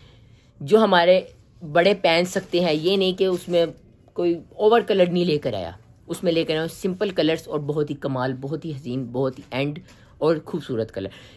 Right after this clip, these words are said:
चलें, अब मैं डिस्प्ले, इतने सारे कलर्स हैं, सबको तो मैं डिस्प्ले करके दिखा नहीं सकता, ठीक है, तो ये मैं आपको सिंगल सिंगल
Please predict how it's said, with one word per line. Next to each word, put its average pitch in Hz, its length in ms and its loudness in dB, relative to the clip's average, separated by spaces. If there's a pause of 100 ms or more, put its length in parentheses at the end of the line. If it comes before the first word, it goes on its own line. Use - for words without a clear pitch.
(100)
चलें, 190 240 4
अब 180 160 2
मैं 190 220 2
डिस्प्ले, 180 360 -2
इतने 196 280 -2
सारे 196 260 4
कलर्स 175 320 2
हैं, 185 200 -2
सबको 202 340 0
तो 226 80 4
मैं 220 140 4
डिस्प्ले 202 300 0
करके 202 240 2
दिखा 185 260 -2
नहीं 113 120 -4
सकता, - 360 -12 (360)
ठीक 165 180 -4
है, 165 140 2 (420)
तो 202 160 10
ये 185 260 2
मैं 196 120 2
आपको 180 220 -2
सिंगल 185 300 -4
सिंगल 196 300 -2